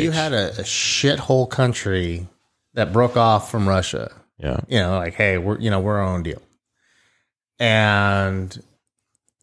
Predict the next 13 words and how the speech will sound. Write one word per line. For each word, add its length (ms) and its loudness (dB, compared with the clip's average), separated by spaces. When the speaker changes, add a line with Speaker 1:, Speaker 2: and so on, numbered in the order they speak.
Speaker 2:
you 640 4
in 420 0
U 220 2
S 100 0
government, 680 0
doesn't 260 2
matter, 280 4
Republican 920 -2
or 200 0
Democrat, 520 -2
doesn't 200 0
matter. 280 -6
They're 140 -6